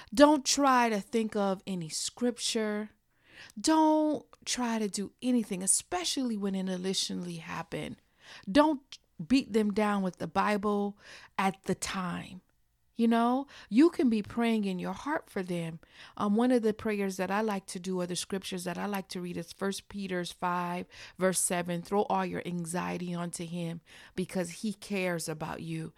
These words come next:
And instead of saying you, I'll put the person's name. Throw all your anxiety to him, Val, because at the end of the day, he cares about you. And so that will be my private prayer. But when I'm speaking to them,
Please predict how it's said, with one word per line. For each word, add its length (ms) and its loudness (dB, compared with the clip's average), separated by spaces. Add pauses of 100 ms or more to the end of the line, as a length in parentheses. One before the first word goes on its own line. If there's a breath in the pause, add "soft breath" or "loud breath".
(300 loud breath)
And 120 4
instead 400 2
of 140 2
saying 360 0
you, 300 0
I'll 120 -2
put 260 -6
the 60 -4
person's 600 -4
name. 340 -8 (480 soft breath)
Throw 200 6
all 220 4
your 260 0
anxiety 880 -2 (480)
to 160 -4
him, 520 -2
Val, 540 -4 (640 soft breath)
because 680 2
at 220 0
the 200 2
end 160 4
of 80 2
the 80 -4
day, 240 0
he 220 0
cares 400 -2
about 320 -6
you. 260 -8 (540 loud breath)
And 160 2
so 160 4
that 280 4
will 120 4
be 180 2
my 160 2
private 540 -4
prayer. 480 -6 (500 soft breath)
But 160 6
when 220 4
I'm 160 2
speaking 640 2
to 140 -6
them, 380 -6